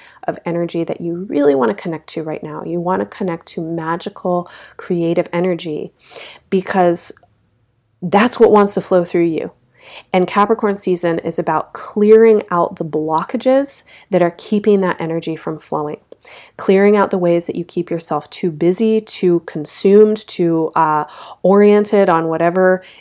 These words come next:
your <laughs> mental concept is of what you're doing, and definitely your tension habits.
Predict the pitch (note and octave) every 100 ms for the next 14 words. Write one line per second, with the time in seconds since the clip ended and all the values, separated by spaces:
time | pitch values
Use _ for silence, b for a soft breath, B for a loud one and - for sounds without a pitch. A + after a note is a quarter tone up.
0 | - F#3 F3 F3+ A3 G3+ G3 - G3+ G#3
1 | - G#3 G3 F#3+ F#3+ E3+ F3 - G#3+ F#3
2 | F#3+ F3+ E3+ F3 B B B - F3 E3+
3 | D#3+ - - - - F#3 F3 G#3+ - F#3
4 | F3+ D#3+ D#3 - - F3+ - D#3+ - -
5 | - - - -